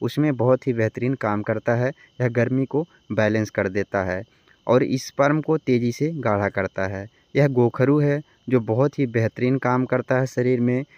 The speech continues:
जो शरीर के लिए बहुत ही फ़ायदेमंद है। और किसी भी प्रकार की प्रोस्टेट ग्लैंड कमज़ोर हो गई है, तो उसको मजबूत कर देता है। जो इसमें काफ़ी औषधियाँ हैं, सफ़ेद मूसली है और सतावर है,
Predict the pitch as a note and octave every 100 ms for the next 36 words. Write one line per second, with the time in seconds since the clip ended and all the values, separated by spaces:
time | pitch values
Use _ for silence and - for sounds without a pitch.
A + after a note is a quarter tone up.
0 | _ - B2 - A#2 C3 C3 C3+ B2 C3
1 | A#2 A2 C3 C3 D3 - A2 G#2+ A#2 A#2
2 | B2+ A#2+ B2 C#3 - _ _ _ A#2 B2+
3 | C3 B2+ B2+ D3+ C#3+ - C3 B2+ B2+ C#3
4 | C3+ - A#2 A#2 C3+ B2+ A2+ B2 B2+ A#2+
5 | A#2 A2 B2 B2 B2+ B2 A#2+ C#3+ E3+ _
6 | _ A2 - C#3 A#2+ G2 G2 - G2 F#2+
7 | F#2+ - F#2+ G2 G2 - - - C#3 C#3
8 | D#3+ D#3+ B2+ A#2+ D3+ C#3+ C3+ B2+ B2 C3+
9 | B2+ B2 B2+ B2 A#2 B2+ A#2+ A2+ A2 B2
10 | C3 B2 A2+ C3+ - _ - _ - A2
11 | A#2 A#2 A2+ - - _ _ - A#2+ A#2
12 | A#2 A#2+ C3 B2+ A#2+ A#2 C#3